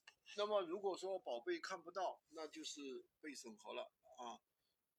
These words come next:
那么有可能是店铺里面违规宝贝啊，卖出次数太多了，比如说标题、呃，文案出现一些比较敏感的一些东西，都会导致违规。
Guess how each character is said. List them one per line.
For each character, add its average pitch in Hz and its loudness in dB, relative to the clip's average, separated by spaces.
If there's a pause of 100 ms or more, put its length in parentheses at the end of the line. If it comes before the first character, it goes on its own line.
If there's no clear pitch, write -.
那 175 -4
么 170 2 (520)
有 147 -2
可 - -6
能 151 -2
是 - -4
店 196 0
铺 185 -6
里 156 -2
面 131 -2 (220)
违 131 -8
规 196 -2
宝 147 -4
贝 135 -2
啊， 110 -2 (600)
卖 156 -4
出 - -8
次 - -6
数 156 -16
太 160 -2
多 143 -6
了， 131 0 (400)
比 131 -12
如 147 -8
说 156 0
标 131 2
题、 127 -6 (720)
呃， 120 -4 (300)
文 131 -6
案 170 0
出 185 -8
现 175 0
一 151 -8
些 156 -6
比 - -12
较 160 -2 (680)
敏 143 -12
感 156 -2
的 120 -4
一 120 -6
些 123 -8
东 123 -10
西， 120 -8
都 180 -2
会 165 0 (100)
导 107 -2
致 135 -10
违 113 -8
规。 123 -10